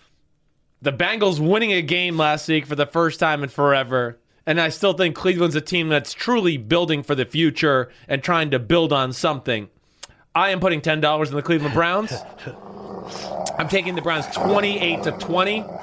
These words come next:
Speaker 1: I do think that the Bengals might keep this interesting for a little while.
Speaker 2: Right.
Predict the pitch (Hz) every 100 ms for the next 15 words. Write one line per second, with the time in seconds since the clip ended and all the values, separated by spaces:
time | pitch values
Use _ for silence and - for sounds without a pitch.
0 | - - - - 165 220 233 196 170 160
1 | 175 170 170 147 165 165 - - 175 165
2 | 151 170 165 170 151 170 156 160 151 147
3 | 147 135 143 139 139 135